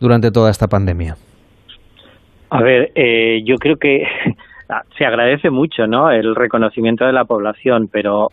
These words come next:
Speaker 2: pero realmente nosotros lo que echamos en falta es el reconocimiento de la administración, de la gente que nos tiene contratados, que es la que nos debería haber cuidado. Realmente no somos héroes, somos profesionales,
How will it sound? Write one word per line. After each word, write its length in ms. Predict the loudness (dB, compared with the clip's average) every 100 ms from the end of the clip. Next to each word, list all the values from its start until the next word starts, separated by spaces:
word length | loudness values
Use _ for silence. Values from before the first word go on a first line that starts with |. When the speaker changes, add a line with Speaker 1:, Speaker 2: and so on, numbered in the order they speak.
| -2
Speaker 2:
pero 240 | 0 2
realmente 560 | 2 0 0 -2 -2 0
nosotros 420 | 0 0 0 0
lo 140 | 0 0
que 100 | -2
echamos 320 | 0 0 0
en 120 | -2
falta 400 | 0 -2 0 -2 -4 -20 -14 0
es 200 | 0 2
el 120 | 0
reconocimiento 800 | 0 0 0 0 0 0 2 2
de 80 | 4
la 100 | 2
administración, 840 | 0 -4 -6 -6 -8 -2 0 0 -2
de 100 | 0
la 140 | 0
gente 300 | 0 -2 0
que 100 | 0
nos 180 | -2 0
tiene 240 | 0 0
contratados, 680 | 0 0 0 2 2 2 -2
que 100 | -6
es 60 | -2
la 120 | -2
que 100 | 0
nos 160 | -2 0
debería 360 | 2 2 2
haber 180 | 2 0
cuidado. 480 | -2 0 2 2 0 _ -20 -12 -2
Realmente 480 | 0 0 0 0
no 160 | -2 -2
somos 280 | -2 -2 0
héroes, 340 | 0 0 -4
somos 300 | -2 -2 0
profesionales, 760 | 0 0 0 0 0 2 0